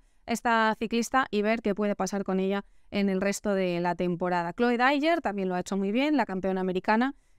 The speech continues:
eh, se ha defendido y ha estado muy cerca de conseguir la victoria. La esperábamos y eso que tenía, ha empezado el sprint demasiado atrás, era alguna cosa que nos extrañaba desde la retransmisión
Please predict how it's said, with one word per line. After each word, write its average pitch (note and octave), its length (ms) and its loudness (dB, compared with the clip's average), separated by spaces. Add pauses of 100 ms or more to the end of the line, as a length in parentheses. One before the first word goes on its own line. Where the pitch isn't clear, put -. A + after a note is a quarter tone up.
eh, F#3 220 0
se G#3 120 -2
ha G3 60 2
defendido G3 480 0
y F#3 80 0
ha - 20 0
estado F#3 300 -2
muy G3+ 240 0
cerca G3 320 -2
de F3+ 80 -4
conseguir F#3+ 380 -2
la F#3 100 -2
victoria. A3+ 440 0
La A#3 80 2
esperábamos C4+ 640 -2
y B3 80 -2
eso C4+ 180 -4
que A3+ 140 -2
tenía, G#3+ 380 0
ha G#3+ 40 2
empezado A#3 340 0
el A3 60 0
sprint A3+ 280 0
demasiado G3 380 0
atrás, G#3+ 340 0
era G3 300 0
alguna G3+ 300 -2
cosa G#3 220 -4
que G3 80 -4
nos F#3+ 220 -4 (280)
extrañaba G#3+ 580 0
desde G3+ 200 -2
la G3 100 -2
retransmisión F#3+ 600 -2